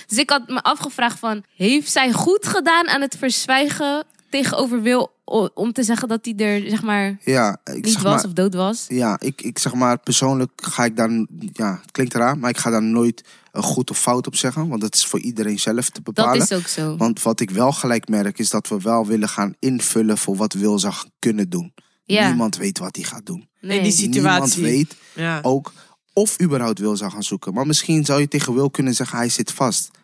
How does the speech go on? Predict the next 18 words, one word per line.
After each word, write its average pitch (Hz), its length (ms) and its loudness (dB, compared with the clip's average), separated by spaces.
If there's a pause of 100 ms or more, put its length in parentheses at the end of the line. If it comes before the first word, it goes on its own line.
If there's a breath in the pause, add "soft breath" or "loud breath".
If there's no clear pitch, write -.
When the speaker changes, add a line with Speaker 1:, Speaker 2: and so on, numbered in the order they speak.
Speaker 2:
Dat 104 160 -2
Will 110 200 2
zegt, 104 180 -2
ja, 113 140 -2
waarom 107 360 0
komt 127 240 -2
dat? 101 200 -6 (340 soft breath)
Oké, - 280 -4
ik 120 160 -4
wil 113 160 2
gaan 107 220 -2
leren 135 400 2
dat 104 160 -2
ik 95 100 -6
dat 92 200 -6
nooit 110 500 2
ga 95 200 -6
doen. 98 240 -2